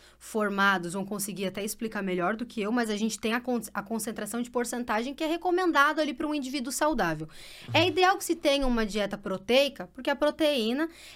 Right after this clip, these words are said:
Speaker 1: ela vai formar todos os aminoácidos do corpo que, pô, vai regular inúmeras funções ali. Além de trazer saciedade,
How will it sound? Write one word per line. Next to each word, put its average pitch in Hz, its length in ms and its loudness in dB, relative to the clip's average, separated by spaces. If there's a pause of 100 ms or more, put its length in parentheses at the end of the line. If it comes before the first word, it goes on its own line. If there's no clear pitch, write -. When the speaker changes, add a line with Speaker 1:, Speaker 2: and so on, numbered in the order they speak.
Speaker 1:
ela 202 160 0
vai 220 100 2
formar 220 400 0
todos 220 280 -4
os 240 100 0
aminoácidos 220 800 0
do 311 120 -6
corpo 285 380 2
que, 359 160 -2
pô, 226 260 0
vai 214 160 -2
regular 262 400 -2
inúmeras 254 640 2
funções 392 480 0 (120)
ali. 247 180 2 (300)
Além 466 240 6
de 320 80 2
trazer 240 320 2
saciedade, 220 920 0